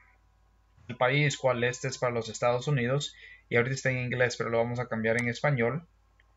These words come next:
También esa, en esa área acá donde viste, donde dice los Estados Unidos,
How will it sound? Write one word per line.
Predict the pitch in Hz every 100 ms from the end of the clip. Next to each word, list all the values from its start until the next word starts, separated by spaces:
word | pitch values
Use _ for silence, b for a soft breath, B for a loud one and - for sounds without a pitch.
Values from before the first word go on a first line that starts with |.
| _ b b b
También | - 123 131 143
esa, | 147 147 127 113
en | 123 135
esa | 135 127
área | 135 135
acá | - -
donde | 131 123 120
viste, | 127 - 127
donde | 117 113 120
dice | 117 120
los | 113 110
Estados | - 123 120 -
Unidos, | 131 143 123 - -